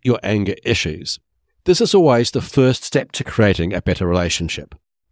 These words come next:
Step two, learn to communicate better. This should include focusing on becoming a better listener to your partner. And step three, practice the magic six hours.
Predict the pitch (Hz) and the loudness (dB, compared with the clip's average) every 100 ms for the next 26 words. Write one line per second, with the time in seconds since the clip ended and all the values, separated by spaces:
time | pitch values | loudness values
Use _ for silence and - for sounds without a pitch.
0 | _ _ _ - 175 196 - - 170 92 | _ _ _ 0 0 0 -2 0 2 0
1 | - _ 143 139 165 - - 156 135 123 | -2 _ 4 4 4 2 -2 2 2 4
2 | 104 110 - 98 80 71 - _ _ _ | 0 -2 0 -2 -2 -10 -18 _ _ _
3 | _ - 190 - 233 214 190 185 160 - | _ 0 2 2 0 0 2 4 4 2
4 | 143 131 151 - 87 82 - _ 117 117 | 0 2 0 0 -2 -4 -10 _ -6 0
5 | - - 123 104 101 98 - 123 120 101 | 0 2 0 0 -2 -4 0 2 2 2
6 | 104 - 82 85 - 98 95 85 85 104 | 0 -2 -6 -6 -6 -6 -4 -6 -6 -4
7 | 135 - _ _ _ 147 - - 151 - | -6 -8 _ _ _ -4 0 2 0 -2
8 | - 98 90 - - 120 - 107 - 123 | -2 0 0 -4 -4 -4 -6 -6 -2 2
9 | 110 104 - - - 104 - 90 85 73 | 2 0 -4 -6 -8 -8 -10 -8 -8 -10
10 | 78 - | -12 -14